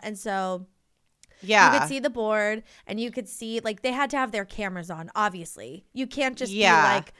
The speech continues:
Speaker 1: no camera on with your phone up, like, putting moves in for, like, ch-, Chess A I or whatever to
Speaker 2: No, and you
Speaker 1: solve.
Speaker 2: could, you could see, like, their, you know, their, their whatever they're doing on the board,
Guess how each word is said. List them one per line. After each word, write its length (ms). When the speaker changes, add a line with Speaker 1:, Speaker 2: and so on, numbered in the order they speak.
Speaker 1:
no 220
camera 360
on 180
with 140
your 100
phone 360
up, 260
like, 240
putting 340
moves 300
in 240
for, 160
like, 300
ch-, 140
Chess 300
A 120
I 280
or 100
whatever 240
to 60
Speaker 2:
No, 280
and 180
you 60
Speaker 1:
solve. 80
Speaker 2:
could, 140
you 200
could 240
see, 360
like, 340
their, 400
you 160
know, 240
their, 220
their 320
whatever 720
they're 160
doing 340
on 140
the 80
board, 500